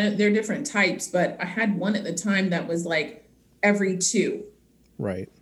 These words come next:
Speaker 1: Every, like, every two. Like, if you started at seventy, then just go to seventy-two. Some of them are more like every, you know, they have a click every four. But, um, yeah.
Speaker 2: Nice. <laughs>
Speaker 1: Just, just if you, you just speed it up.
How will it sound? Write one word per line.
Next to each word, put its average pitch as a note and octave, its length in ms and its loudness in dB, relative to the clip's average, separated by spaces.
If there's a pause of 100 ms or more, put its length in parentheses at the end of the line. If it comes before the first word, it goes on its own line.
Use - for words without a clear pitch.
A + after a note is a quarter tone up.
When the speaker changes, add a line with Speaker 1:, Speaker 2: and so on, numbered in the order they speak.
(160)
Speaker 1:
Every, G3+ 340 2
like, F3+ 240 2
every F#3 300 2
two. E3 280 2
Like, D3 220 0
if C3+ 160 -2
you F3 280 2
started F#3 380 0
at - 140 -2
seventy, F3 540 2
then E3 240 -2
just E3 220 -2
go E3+ 100 2
to E3+ 120 2
seventy-two. D#3+ 880 -2 (260)
Some A#3 260 4
of G#3+ 120 4
them F#3 160 2
are F3+ 100 2
more F3 260 2
like E3+ 280 2
every, E3+ 460 0
you F3 120 0
know, D3 120 0
they D3+ 80 0
have D#3 100 -4
a - 40 -6
click - 280 -2
every C#3+ 240 -2
four. F#2+ 520 -6 (280)
But, E3+ 560 0 (340)
um, D3+ 540 -2 (680)
yeah. C4 300 -2 (340)
Speaker 2:
Nice. G2 460 -6
<laughs> C4+ 40 -4
Speaker 1:
Just, B2+ 340 0
just - 260 -2
if G#3 180 2
you, A3+ 160 0
you A#3 360 0
just B3+ 300 -2
speed A3 240 0
it F#3+ 160 4
up. F#3+ 400 0